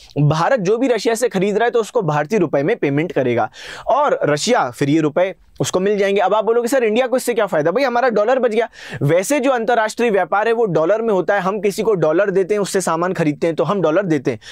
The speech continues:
है ना? कोई हमसे खरीदता है सामान तो वो हमको डॉलर देता है, लेकिन हमारा डॉलर हमको बचाना है। तो हमने रशिया को क्या बोला?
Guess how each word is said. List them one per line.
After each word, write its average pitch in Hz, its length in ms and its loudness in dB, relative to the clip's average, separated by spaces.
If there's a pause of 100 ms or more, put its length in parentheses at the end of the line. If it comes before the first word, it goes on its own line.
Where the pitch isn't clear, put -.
(160)
है 190 60 0
ना? 202 80 0
कोई 226 180 0
हमसे 196 320 0
खरीदता 233 320 0
है 247 60 0
सामान 233 340 -2
तो 170 120 -2
वो 143 120 0
हमको 196 240 0
डॉलर 170 260 2
देता 175 260 0
है, 185 80 -4 (360)
लेकिन 269 360 0 (240)
हमारा 208 320 0
डॉलर 196 340 0
हमको 233 240 0
बचाना 175 400 0
है। 185 60 0
तो 170 100 -2
हमने 202 180 0
रशिया 220 260 0
को 220 100 -2
क्या 220 140 0
बोला? 233 280 2